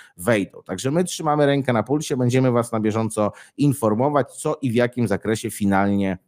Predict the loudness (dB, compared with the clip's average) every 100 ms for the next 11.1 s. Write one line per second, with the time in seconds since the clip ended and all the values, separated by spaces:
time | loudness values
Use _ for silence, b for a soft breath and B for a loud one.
0 | -8 -2 -2 -2 -6 -4 -4 -4 -4 -6
1 | -6 -6 -6 -8 -8 -8 -12 -14 -16 -16
2 | -16 -16 -12 -10 -8 -10 -12 _ -20 -20
3 | -18 B -14 -14 B 4 4 2 -8 -2
4 | 2 2 2 -4 -6 -14 -12 -8 -6 -2
5 | -2 0 2 4 2 2 2 0 -2 -4
6 | -4 -6 -6 -12 -12 -6 -4 -4 -6 -4
7 | 0 0 0 -2 -2 -2 -2 0 -2 -2
8 | 0 0 2 2 4 4 4 0 0 0
9 | -2 -2 0 0 0 -2 0 0 0 -2
10 | -2 -2 -2 -2 -2 -4 -4 -4 -4 -4